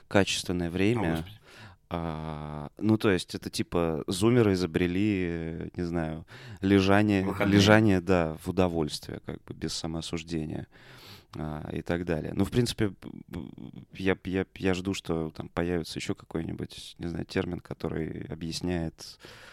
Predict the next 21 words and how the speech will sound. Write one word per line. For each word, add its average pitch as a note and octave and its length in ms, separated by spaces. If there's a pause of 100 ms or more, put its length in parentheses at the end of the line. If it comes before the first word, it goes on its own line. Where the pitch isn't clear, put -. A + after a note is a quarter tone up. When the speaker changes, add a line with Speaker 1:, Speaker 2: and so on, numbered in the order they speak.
(640)
Speaker 1:
хотя A2 280
наверняка G2+ 500
это F#2 160
есть. E2 680
Speaker 2:
А, D2 40
лежание G2 600
тайм. E2 460
Speaker 1:
Лежание G#2+ 400
тайм, D#2+ 360
да. D2 460
Ну, G#2 140
там A2 180
же G2 100
есть C#3+ 280
вот, - 320
э, E2+ 680
такой - 220
термин, F#2+ 320
как - 180
комфорт-фуд. - 920
Это - 320